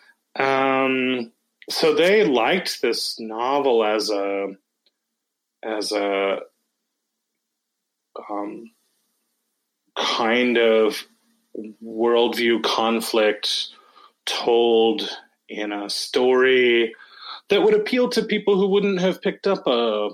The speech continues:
hundred-page, two hundred-page philosophical, you know, who aren't gonna read Death in the City by Francis Schaeffer, um,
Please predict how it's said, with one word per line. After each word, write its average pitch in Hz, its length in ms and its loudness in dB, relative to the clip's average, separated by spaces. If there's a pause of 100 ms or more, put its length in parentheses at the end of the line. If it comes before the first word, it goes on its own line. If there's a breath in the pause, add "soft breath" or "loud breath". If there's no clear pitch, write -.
hundred-page, 104 1200 -4
two 117 200 -4
hundred-page 101 800 -4
philosophical, 98 640 -4
you 113 140 -4
know, 117 80 0
who 147 80 2
aren't 147 160 2
gonna 123 100 2
read 110 220 0
Death 101 260 -2
in 92 120 -4
the 95 60 -6
City - 380 -8
by - 120 -8
Francis - 380 -12
Schaeffer, - 500 -10 (180)
um, 98 420 -8